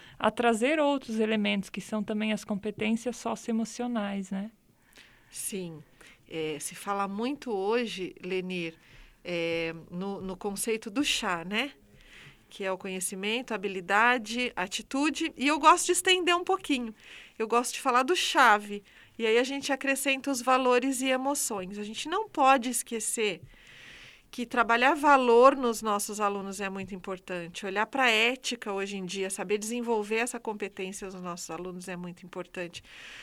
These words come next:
Speaker 2: Olhar para as emoções. Estamos vivenciando um momento de pandemia e temos que levar em consideração a emoção dos nossos alunos nesse momento.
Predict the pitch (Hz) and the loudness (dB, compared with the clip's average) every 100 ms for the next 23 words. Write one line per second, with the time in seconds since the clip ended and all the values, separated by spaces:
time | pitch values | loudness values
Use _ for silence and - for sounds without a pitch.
0 | - - 208 202 233 247 254 254 254 254 | -20 -4 -2 2 2 2 0 0 0 0
1 | 277 285 - 233 240 240 - _ _ 220 | -2 -2 -2 0 0 -4 -10 _ _ -12
2 | - 277 381 440 349 311 247 254 247 240 | 0 2 4 4 2 0 -2 -4 -4 -2
3 | 214 220 226 214 202 196 190 202 180 202 | -2 -4 -6 -4 -4 -4 -6 -8 -10 -10
4 | 202 190 190 185 175 170 175 - - - | -10 -6 -6 -6 -8 -10 -14 -18 -20 -20
5 | - 240 240 _ 247 277 381 370 302 277 | -8 -6 -6 _ 0 0 0 -4 -2 0
6 | 240 220 220 220 202 - 196 190 190 - | 0 -2 -4 -8 -8 -8 -6 -6 -6 -4
7 | 240 269 - 214 214 240 247 247 - 320 | -2 -2 -2 -2 -2 -2 -4 -2 -4 -2
8 | 415 381 294 233 226 220 214 196 196 185 | 0 0 0 -4 -4 -6 -6 -4 -6 -8
9 | 190 190 180 175 185 180 170 160 170 - | -10 -10 -8 -8 -8 -8 -10 -12 -18 -20